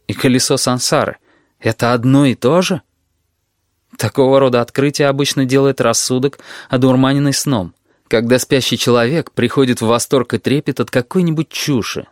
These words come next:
над которой сам же утром будет смеяться. Но до пробуждения Ваде было еще далеко. Да и вообще,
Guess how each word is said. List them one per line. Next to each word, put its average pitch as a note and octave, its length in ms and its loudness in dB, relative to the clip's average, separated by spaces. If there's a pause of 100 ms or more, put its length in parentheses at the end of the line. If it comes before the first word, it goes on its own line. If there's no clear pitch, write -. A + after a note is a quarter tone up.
над A#2+ 200 0
которой B2+ 340 2
сам C#3+ 260 0
же B2 140 0
утром B2+ 360 2
будет A2+ 260 0
смеяться. A2 640 -2 (840)
Но A2+ 400 0
до D3+ 120 2
пробуждения C#3+ 680 2
Ваде C3+ 300 0
было C3+ 220 2
еще C3 260 0
далеко. B2+ 500 -2 (540)
Да C3 220 4
и B2 120 4
вообще, G#2+ 520 -2